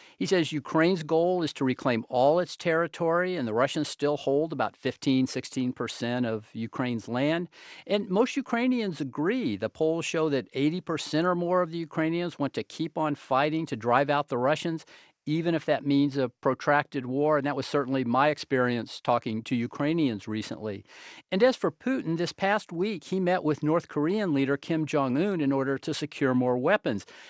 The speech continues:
Now, you don't normally think of North Korea as a land of abundance, but they do have artillery shells,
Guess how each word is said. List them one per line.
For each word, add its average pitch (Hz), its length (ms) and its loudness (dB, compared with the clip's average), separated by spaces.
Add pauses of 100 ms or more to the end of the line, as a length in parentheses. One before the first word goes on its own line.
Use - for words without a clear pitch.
(120)
Now, 139 260 4 (100)
you 139 140 -2
don't 185 180 4
normally 185 320 6
think 156 200 0
of 127 80 2
North 156 340 2
Korea 117 640 2
as 117 160 -2
a 120 60 0
land 139 320 2
of 120 100 0
abundance, 135 600 2
but 123 260 -2
they 127 160 0
do 104 480 2
have 175 220 4
artillery 180 520 2
shells, 139 540 -2